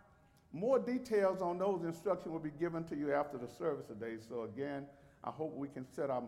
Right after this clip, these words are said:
hearts and minds to agree that we can make this happen. Amen?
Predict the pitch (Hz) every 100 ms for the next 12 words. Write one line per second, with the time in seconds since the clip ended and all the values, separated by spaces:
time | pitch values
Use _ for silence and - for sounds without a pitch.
0 | 117 143 - 123 117 123 123 120 - -
1 | 120 110 117 110 101 135 123 120 - -
2 | - - 120 107 127 123 113 120 101 110
3 | 110 110 98 110 110 123 156 180